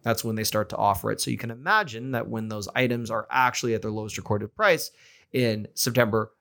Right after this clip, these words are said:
and October, when you will actually wear it, you are saving significantly more money because you are not buying when the store wants you to buy. And that's one of the big takeaway messages for shopping. It's, it's, you are in control of your own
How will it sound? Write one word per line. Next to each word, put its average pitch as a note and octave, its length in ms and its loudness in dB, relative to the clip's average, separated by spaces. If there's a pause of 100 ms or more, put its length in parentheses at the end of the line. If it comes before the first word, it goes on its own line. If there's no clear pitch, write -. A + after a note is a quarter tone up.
(100)
and D3+ 220 2
October, A2+ 540 0
when A#2+ 180 -2
you A#2+ 80 -2
will A2+ 140 2
actually G#2+ 340 -2
wear A2+ 320 0
it, G#2+ 220 -4
you A2 180 -2
are A2+ 80 4
saving A2 380 0
significantly A#2+ 560 -2
more G#2 160 -4
money G#2 260 -6
because G2 260 -12
you G#2 80 -12
are G#2 60 -10
not A2+ 240 -2
buying A2 240 -2
when G#2 80 -14
the G#2 80 -14
store G#2+ 340 -4
wants G2+ 380 -4
you A2+ 80 -6
to G#2 80 -8
buy. E2+ 220 -6
And G#2+ 120 -8
that's B2+ 220 0
one A#2+ 160 -6
of G2 100 0
the G#2 80 -2
big G2 220 -4
takeaway G2 400 -8
messages G2 560 -8 (480)
for A2+ 400 2
shopping. G2+ 500 -2
It's, - 200 4
it's, C3+ 220 2
you A#3 360 -4
are D#3 360 2
in C#3 260 -6
control A#2 560 -2
of G#2+ 320 -10
your G#2+ 500 0
own G#2+ 400 -4